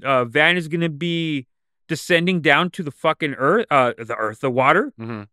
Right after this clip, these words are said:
Speaker 1: that also means that he will be in free fall in the second dream.
Speaker 2: Well, it wasn't supposed to work out that way, right?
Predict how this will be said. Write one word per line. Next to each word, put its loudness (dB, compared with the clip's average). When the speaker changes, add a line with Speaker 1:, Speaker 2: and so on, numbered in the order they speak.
Speaker 1:
that 4
also -2
means -2
that 0
he -2
will 0
be -6
in -2
free -4
fall -2
in -4
the -8
second -8
dream. -2
Speaker 2:
Well, 2
it -2
wasn't -2
supposed -6
to -8
work -2
out 2
that -2
way, -6
right? -4